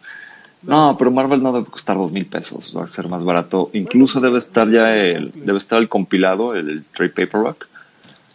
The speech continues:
Speaker 1: y no creo que te cueste más allá de quinientos pesos.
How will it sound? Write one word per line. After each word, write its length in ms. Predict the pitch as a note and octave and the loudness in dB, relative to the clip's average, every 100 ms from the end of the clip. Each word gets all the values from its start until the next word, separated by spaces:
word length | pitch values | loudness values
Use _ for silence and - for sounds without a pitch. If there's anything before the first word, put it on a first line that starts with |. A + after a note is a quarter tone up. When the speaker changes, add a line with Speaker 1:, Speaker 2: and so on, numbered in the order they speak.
| _ F2+ | _ -6
Speaker 1:
y 160 | E2+ | -4
no 180 | F2 F#2 | -4 -4
creo 160 | G2 G2 | -4 -6
que 80 | |
te 80 | - | -10
cueste 320 | - F#2 - | -12 -12 -10
más 260 | F2 F#2 F2+ | -8 -8 -6
allá 140 | F2 F2 | -6 -4
de 120 | F2+ | -4
quinientos 400 | - E2+ E2+ - | -6 -10 -8 -10
pesos. 400 | - - - - | -10 -10 -10 -16